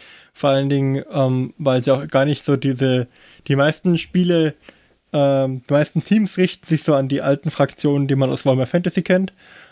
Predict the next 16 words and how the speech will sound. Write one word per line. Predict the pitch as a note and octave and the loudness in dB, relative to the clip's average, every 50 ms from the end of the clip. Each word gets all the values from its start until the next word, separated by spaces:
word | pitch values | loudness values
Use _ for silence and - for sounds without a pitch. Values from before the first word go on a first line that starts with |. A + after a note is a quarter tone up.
| _ _ - | _ _ -6
Äh, | - C#3+ | -2 0
und | C#3 C3+ C#3 - - C#3+ B2+ A#2+ | 2 2 2 0 -2 -4 -2 -2
die | C3+ A#2 | -2 -2
Gnome | C3 C3+ D3+ F3 F#3 E3+ C#3+ | 0 0 2 2 2 2 2
waren | D3+ D3+ D3+ | 2 0 0
für | - D#3 | 0 0
mich | D3 C#3+ C3+ - - | 0 0 0 -2 0
was | C#3+ C3 - | -2 0 0
Neues. | C3 A#2 A#2 A#2+ B2 A#2+ - - - _ _ _ _ _ _ _ _ _ _ _ - | 2 0 2 2 0 0 -2 -6 -16 _ _ _ _ _ _ _ _ _ _ _ -6
Die | C3 B2+ B2+ B2 | -4 -4 -4 -4
waren | B2 C3 C3+ C3 | -4 -4 -4 -4
für | - C#3 B2 | -6 -4 -4
mich | B2 A#2+ - - - - | -4 -4 -6 -6 -10 -8
irgendwie, | C#3 B2 A#2+ - B2 B2 B2 A#2+ A#2 - - - _ _ _ _ | -8 -6 -4 -4 -2 -2 -2 -2 -2 -6 -12 -20 _ _ _ _
<clears throat> | _ _ _ _ _ - | _ _ _ _ _ -8
äh, | - C#3 C3 B2 C3 C3+ | -2 -2 0 0 0 -2